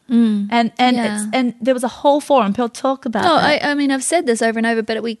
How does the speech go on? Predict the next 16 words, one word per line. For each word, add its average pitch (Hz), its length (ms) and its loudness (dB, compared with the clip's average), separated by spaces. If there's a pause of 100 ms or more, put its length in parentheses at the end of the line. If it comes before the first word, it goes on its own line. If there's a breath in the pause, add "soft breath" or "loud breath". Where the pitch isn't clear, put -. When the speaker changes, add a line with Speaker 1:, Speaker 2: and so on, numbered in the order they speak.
Speaker 1:
we've 214 220 -10
gotta 226 200 0
realize 214 320 0
not 208 140 -2
everyone 202 380 -2
listens 202 320 -2
to - 160 4
every - 240 -2
podcast. 240 500 -4
Speaker 2:
Yeah. 208 80 0
Speaker 1:
Why 196 140 4
wouldn't 202 360 2
you, - 140 -2
right? 262 240 -2 (300 loud breath)
Um, 240 240 2
<laughs> 277 240 0